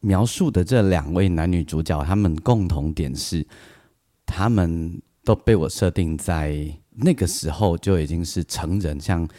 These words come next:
文峰在那个时候他已经是成人，那我们的女主角呢，在那时候还是个学生。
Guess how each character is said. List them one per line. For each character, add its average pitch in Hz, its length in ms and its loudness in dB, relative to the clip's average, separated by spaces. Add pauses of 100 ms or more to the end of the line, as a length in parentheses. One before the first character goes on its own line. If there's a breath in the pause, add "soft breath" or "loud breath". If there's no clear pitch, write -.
(200 loud breath)
文 87 240 -2
峰 123 300 -2
在 147 100 2
那 135 100 4
个 101 80 0
时 76 220 -4
候 85 140 2
他 82 120 2
已 73 60 -2
经 80 160 -2
是 87 80 0
成 71 300 -6
人， 62 160 -6
那 85 100 -4
我 82 60 -2
们 78 80 -2
的 80 80 -2
女 78 160 -2
主 76 180 -4
角 76 220 -4
呢， 78 140 -2 (260 loud breath)
在 120 120 -2
那 101 120 2
时 95 100 -4
候 78 80 -2
还 80 80 -2
是 87 140 -4
个 80 80 -2
学 67 240 -8
生。 76 280 -6